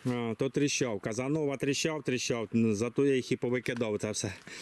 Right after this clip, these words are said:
Я стараюся їх швидко збавлятися, навіть, ну, не задумуюсь над цим. Ось о, теж ріс Дубовський розовий, перепривитий повністю, Ред Таро перепривитий, дві грони він видав.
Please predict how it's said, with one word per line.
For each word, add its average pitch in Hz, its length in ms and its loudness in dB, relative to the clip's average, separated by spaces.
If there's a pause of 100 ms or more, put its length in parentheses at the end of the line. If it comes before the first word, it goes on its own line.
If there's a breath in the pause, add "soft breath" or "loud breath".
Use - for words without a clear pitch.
(180 loud breath)
Я 127 120 0
стараюся 139 460 -2
їх 127 280 2
швидко 127 380 2
збавлятися, 131 600 -2
навіть, 120 440 -2
ну, 160 120 0
не 147 140 2
задумуюсь 107 640 2
над 107 200 -2
цим. 98 180 -2 (460 loud breath)
Ось 139 180 0
о, 147 80 2
теж 127 200 0 (260)
ріс 120 240 0
Дубовський 123 520 2
розовий, 139 380 2
перепривитий 131 720 0
повністю, 131 520 2
Ред 127 200 -4
Таро 147 280 0
перепривитий, 113 720 0
дві 117 200 0
грони 107 420 2
він 107 200 4
видав. 131 340 0